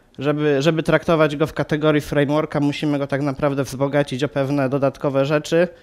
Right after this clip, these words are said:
No i takimi rzeczami jest na przykład Redux albo Mobix, które są bibliotekami do zarządzania stanem aplikacji.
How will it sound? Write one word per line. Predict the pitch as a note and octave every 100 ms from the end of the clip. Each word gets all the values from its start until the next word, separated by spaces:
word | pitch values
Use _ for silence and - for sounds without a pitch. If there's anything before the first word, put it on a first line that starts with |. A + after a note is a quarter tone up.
| - - - - _ _ _ _ _ _ -
No | C#4+
i | C#4+
takimi | B3 B3 A3+
rzeczami | G#3+ A3+ G#3+ G3+
jest | F#3
na | F#3
przykład | E3+ F#3 - E3
Redux | E3 D3+ F3 E3+ D#3 - D#3
albo | C#3+ C#3 C#3
Mobix, | D3+ D#3+ D#3 C#3+ -
które | - C#3+ C3+
są | D3+ C#3
bibliotekami | C3+ C3+ C#3+ C#3 C3+ C#3+ C#3
do | C#3
zarządzania | C3 C#3 C#3 C3+ D3+ C#3
stanem | C3 - D3+ C#3+ C3+
aplikacji. | - B2+ - D3 C#3+ C#3+ C3+